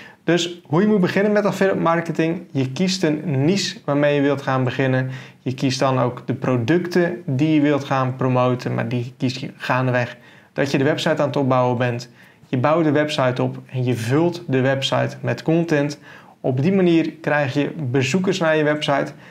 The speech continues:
krijg je relevante bezoekers naar je website. Dus echt bezoekers die wat willen gaan kopen, die ook interesse hebben in het onderwerp van jouw website. Nou, die klikken door naar jouw affiliate link, naar de producten die je promoot.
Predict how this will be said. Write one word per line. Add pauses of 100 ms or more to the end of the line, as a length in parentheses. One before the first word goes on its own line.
(120)
krijg
je
relevante
bezoekers
naar
je
website.
Dus
echt
bezoekers (340)
die
wat
willen
gaan
kopen,
die
ook
interesse
hebben
in
het
onderwerp (380)
van
jouw
website. (360)
Nou, (180)
die
klikken
door (140)
naar
jouw
affiliate
link, (100)
naar
de
producten
die
je
promoot.